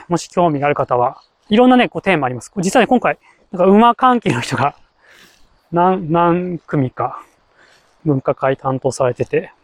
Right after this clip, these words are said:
ね、僕自身ちょっと会ったことない方もいるので、ね、そういう方との交流もすごく楽しみだなというふうに思ってました。はい。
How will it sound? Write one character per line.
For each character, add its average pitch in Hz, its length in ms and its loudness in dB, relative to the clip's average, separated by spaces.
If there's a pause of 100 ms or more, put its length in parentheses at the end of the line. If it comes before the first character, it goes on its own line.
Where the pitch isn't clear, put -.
(180)
ね、 127 280 -8
僕 160 140 -2
自 190 100 2
身 165 60 -2
ち - 40 -4
ょ - 20 -6
っ - 20 -12
と 156 140 0
会 175 60 2
っ - 40 -2
た - 80 -8
こ 143 60 -10
と 131 80 -10
な 135 80 -2
い 123 40 -4
方 127 180 -8
も 127 80 -6
い - 20 -4
る 127 80 -4
の 120 100 -4
で、 123 240 -2 (640)
ね、 139 80 -8
そ - 120 -6
う - 20 -4
い - 20 -4
う - 0 -
方 143 200 0
と 127 120 -8
の 113 220 -14
交 135 160 2
流 123 160 -6
も 123 220 -8
す - 140 -18
ご 131 60 -20
く - 80 -20
楽 123 160 -4
し - 120 -8
み 120 60 -6
だ 123 100 -2
な 151 140 0
と - 100 -18
い 107 40 -12
う - 40 -12
ふ - 20 -12
う - 20 -12
に 127 100 -16 (1000)
思 131 100 -12
っ - 40 -18
て - 160 -10
ま 127 100 -2
し - 120 -8
た。 170 200 -2 (1120)
は 131 180 -10
い。 180 80 -16